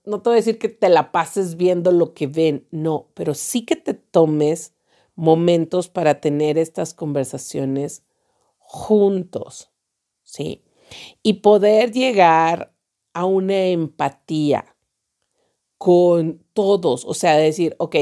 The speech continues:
a ver, ¿por qué, no sé, este, Juanita era tu amiguita en sexto y ahora, y estás,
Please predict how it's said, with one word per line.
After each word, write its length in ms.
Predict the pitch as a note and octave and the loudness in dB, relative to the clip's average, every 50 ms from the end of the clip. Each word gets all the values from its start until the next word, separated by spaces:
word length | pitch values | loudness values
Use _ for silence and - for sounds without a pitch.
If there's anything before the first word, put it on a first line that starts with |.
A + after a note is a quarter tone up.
| C#3+ C#3+ | 2 2
a 60 | C#3 | 2
ver, 260 | C#3+ D3 C#3 B2+ - _ _ _ _ _ _ _ | 2 0 0 -2 -4 _ _ _ _ _ _ _
¿por 220 | - A#3 A#3+ A#3 A#3+ | -2 -2 -2 -2 0
qué, 680 | C#4+ C#4 C4+ C4+ C#4+ C#4+ C#4+ D4 D4 D#4 D#4+ - _ _ _ _ _ _ _ _ _ _ _ _ _ _ _ _ - | 0 2 2 4 4 4 4 2 2 0 -2 -6 _ _ _ _ _ _ _ _ _ _ _ _ _ _ _ _ -10
no 220 | F#3+ G3 E3 D3 | -6 -6 -4 -6
sé, 300 | - - C#3 - - - - - _ | -6 -10 -14 -14 -16 -18 -20 -20 _
este, 640 | - D#3+ D#3+ D3 - - _ - D3 C#3+ C#3 C3+ C3 | -6 -6 -6 -6 -6 -12 _ -4 0 2 2 2 0
Juanita 880 | C3 - - F3 F3 F#3 A3+ B3+ B3+ A3+ - - D#3 D3+ D#3 D#3+ - - | -2 0 0 2 2 2 0 -2 -2 -4 0 2 4 4 4 2 0 -2
era 420 | F3 D#3+ D3+ D3+ D3+ D#3 D#3 D#3 | -2 0 0 2 2 0 -2 -2
tu 100 | - E3+ D3+ | -2 -2 -2
amiguita 800 | D3+ D3+ D3+ D3 C3+ C#3 C#3 C3+ C3 - C#3+ C3+ C3 C3+ C3+ _ _ _ _ _ _ _ _ - | 0 -2 -4 -4 -4 -4 -4 -6 -6 -2 -2 0 0 0 -2 _ _ _ _ _ _ _ _ -2
en 180 | E3 E3 E3 D#3+ | 0 0 0 -2
sexto 540 | - F#3+ F3 E3+ - - - _ - _ _ _ _ | 2 2 2 2 2 -4 -12 _ -18 _ _ _ _
y 100 | B2 B2 | -10 -4
ahora, 300 | B2 B2 B2+ C3+ - - | -2 0 0 0 0 0
y 120 | D3 D3+ C#3+ | 0 0 0
estás, 440 | C3+ - - D3+ D3+ C#3+ - - | -2 -2 -4 -4 -4 -4 -10 -16